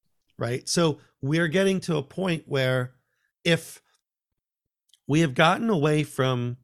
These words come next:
just reporting facts and we have to put a spin on it, it's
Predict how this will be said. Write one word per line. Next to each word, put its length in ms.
just 320
reporting 500
facts 800
and 420
we 120
have 240
to 80
put 180
a 60
spin 360
on 200
it, 200
it's 420